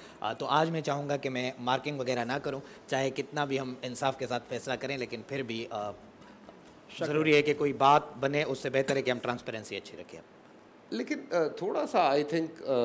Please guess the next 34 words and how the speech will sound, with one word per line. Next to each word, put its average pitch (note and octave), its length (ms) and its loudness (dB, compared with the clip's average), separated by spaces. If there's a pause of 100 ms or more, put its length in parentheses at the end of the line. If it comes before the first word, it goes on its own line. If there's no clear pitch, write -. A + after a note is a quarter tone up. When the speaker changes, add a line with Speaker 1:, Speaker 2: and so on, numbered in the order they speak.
(580)
Speaker 3:
अपनों F3 320 0
को G#3 120 0
तो G3+ 120 0
हम F3 160 0
ज़रा F3+ 180 4
ज़्यादा D#3 260 2
खींच D#3 320 -4
के F3+ 140 4
रखते G#2 260 0
हैं। F#2+ 160 -6 (120)
Speaker 1:
ऐसा C#3+ 200 2
ही C#3 120 4
है, A2+ 120 0
लेकिन C3+ 280 -4
फिर D3 160 -2
भी, D3 220 0
अ, B2 300 0 (300)
बातें D3 300 2
बनने C#3 260 0
से C3 100 -4
बेहतर C#3 200 0
है C3+ 60 2
कि B2 60 2
Speaker 3:
एक्सपेक्टेशन E3+ 540 0
ज़्यादा D#3 260 4
होती B2 260 2
हैं, B2 80 0
अपने C#3 220 -2
स्टूडेंट D#3 380 0
से D3+ 100 -4
ज़्यादा D3 260 4
एक्सपेक्टेशन C3+ 600 -4
होती B2 300 -4
हैं, A2+ 280 -4